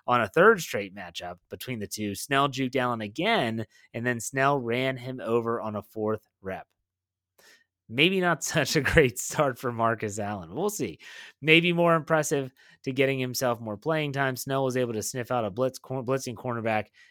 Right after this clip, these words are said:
and stuff him on a team drill. Chase Claypool made a nice diving catch in the end zone during seven shots. Seems like that's a common thread here. Fantasy football owners, keep your eye out for Chase Claypool.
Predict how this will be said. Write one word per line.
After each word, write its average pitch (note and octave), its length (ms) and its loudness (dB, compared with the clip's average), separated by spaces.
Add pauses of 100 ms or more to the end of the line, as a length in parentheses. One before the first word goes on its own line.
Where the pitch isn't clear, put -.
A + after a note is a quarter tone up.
and G#2 180 -8
stuff C3+ 320 2
him F2 300 -10 (240)
on G#2+ 160 -4
a F#2+ 80 -6
team G2+ 300 -8
drill. D#2 260 -14 (160)
Chase F#3+ 240 4
Claypool E3 400 -2
made C#3 140 0
a C#3 60 2
nice C3 200 -2
diving A2+ 400 -2
catch A2+ 240 -6
in G#2 60 -10
the G#2 100 -4
end C#3 160 -4
zone D3 380 0
during G2 260 -8
seven F#2+ 320 -4
shots. C#3 560 2 (180)
Seems G2+ 320 -6
like G#2+ 160 0
that's G#2+ 220 -2
a G2+ 240 -2
common G#2+ 420 0
thread C3+ 300 2
here. D3 360 2 (480)
Fantasy A#2 400 -2
football A#2+ 400 -2
owners, G#2+ 300 -4
keep F#2 200 -12
your G2+ 140 -4
eye G#2+ 120 2
out G#2 200 0
for G2+ 100 -6
Chase A2+ 260 -2
Claypool. C3 480 -2